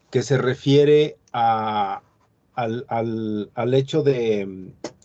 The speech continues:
este, de los cristales en el, de, de, de tirar botellas en el, en el, en, en, digamos, ahí en, este, expuestas, y el efecto lupa, ¿no?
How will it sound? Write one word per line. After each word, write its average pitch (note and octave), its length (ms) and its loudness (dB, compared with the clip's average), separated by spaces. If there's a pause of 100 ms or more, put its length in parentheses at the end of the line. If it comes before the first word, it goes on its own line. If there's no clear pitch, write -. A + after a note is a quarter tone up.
(420)
este, G#2 840 0 (1500)
de B2+ 100 0
los A#2+ 220 -2
cristales D3+ 720 2
en A#2+ 160 -6
el, B2 240 -10
de, B2 220 -8
de, B2 200 -8
de B2 120 -6
tirar D3 300 2
botellas D3 680 0
en A#2 180 -8
el, G#2+ 480 -6
en A2 240 -10
el, G#2+ 480 -6
en, A#2 420 -10
en, A2 420 -4
digamos, C3 420 2
ahí A#2+ 260 2
en, A2+ 800 -2
este, G#2 840 -2 (800)
expuestas, C#3 800 0 (380)
y B2+ 100 0
el B2+ 80 2
efecto C#3 400 2
lupa, C3+ 380 0
¿no? D3+ 240 -10